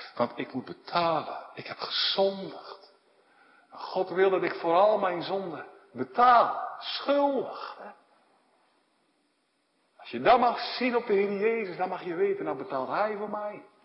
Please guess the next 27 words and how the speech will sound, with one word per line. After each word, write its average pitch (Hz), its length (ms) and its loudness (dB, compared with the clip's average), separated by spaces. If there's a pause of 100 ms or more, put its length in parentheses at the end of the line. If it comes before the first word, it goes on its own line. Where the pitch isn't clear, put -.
(520)
Dan 165 140 2
is 165 180 -2
je 131 60 -4
schuld 233 520 2
verzoend. 190 580 0 (640)
Dat, - 460 6 (680)
ja, 156 200 6
dat 185 180 8
is 196 120 10
evangelie, 170 600 4
hè. - 140 -8 (400)
Dat - 100 0
geeft - 400 2
troost, 269 540 8 (120)
vrede, 269 580 8
vreugde. 247 520 4
Als 147 140 -2
je 175 120 2
dat 247 200 6
mag 208 220 -2
zien 220 260 0
op - 100 -6
de 175 60 -2
Heer 175 140 2
Jezus 170 460 0
mag - 160 -4
zien. 107 320 -4